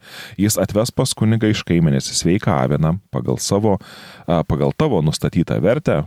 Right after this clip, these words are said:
kaip atnašą už kaltę. Kunigas atliks permaldavimą jo labui už klaidą, kurią jis netyčiomis suklydo,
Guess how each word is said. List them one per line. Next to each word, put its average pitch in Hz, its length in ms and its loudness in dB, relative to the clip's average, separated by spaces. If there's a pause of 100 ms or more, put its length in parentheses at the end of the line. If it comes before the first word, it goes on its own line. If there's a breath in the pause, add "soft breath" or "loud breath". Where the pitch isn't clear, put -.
kaip - 240 -2
atnašą 90 480 -2
už 101 240 -4
kaltę. 90 380 -2 (340 loud breath)
Kunigas 120 400 0
atliks 110 320 0
permaldavimą 127 880 0
jo 65 240 2
labui 123 400 2
už - 400 -4
klaidą, 117 320 0
kurią 82 320 0
jis 98 320 0
netyčiomis 131 720 0
suklydo, 131 640 0